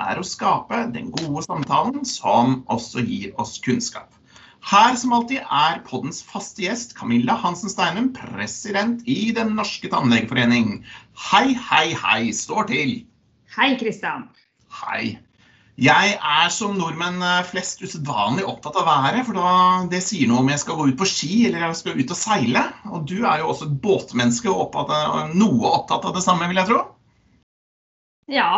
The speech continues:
Speaker 2: jeg er ikke stille, jeg er ikke noe skimenneske, må jeg jo, eh, innrømme. Så nå, nå går vi inn i den tida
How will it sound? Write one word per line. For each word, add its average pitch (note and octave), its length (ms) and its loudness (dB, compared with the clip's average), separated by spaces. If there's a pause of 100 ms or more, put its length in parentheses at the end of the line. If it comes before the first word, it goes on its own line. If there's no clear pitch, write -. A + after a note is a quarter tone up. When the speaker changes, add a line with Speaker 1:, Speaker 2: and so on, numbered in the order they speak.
Speaker 2:
jeg B3+ 140 4
er A#3+ 100 2
ikke A#3+ 160 -4
stille, B3 320 0
jeg A3+ 140 2
er A#3 100 -10
ikke A#3+ 320 -6
noe C#4 220 -4
skimenneske, F#3 580 -4
må A3+ 160 0
jeg A3+ 80 -2
jo, A3 260 -4 (380)
eh, - 160 -8
innrømme. A3+ 480 2
Så C4 180 0 (220)
nå, A#3+ 180 6 (300)
nå B3 100 2 (220)
går A3 160 0
vi A3+ 80 0
inn A3 80 -6
i A3 80 -6
den G#3 200 -4 (120)
tida F#3 240 0